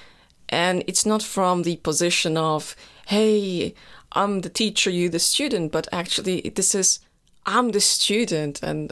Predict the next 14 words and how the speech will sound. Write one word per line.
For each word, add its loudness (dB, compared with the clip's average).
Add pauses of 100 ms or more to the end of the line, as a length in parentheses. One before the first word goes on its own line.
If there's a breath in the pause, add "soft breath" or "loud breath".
life 0
is -4
the -2
teacher, -2
and -2
I'm 0
<laughs> 2
very 4
happy -2
to -4
share 0 (640 loud breath)
what -2
I've -2
learned. -2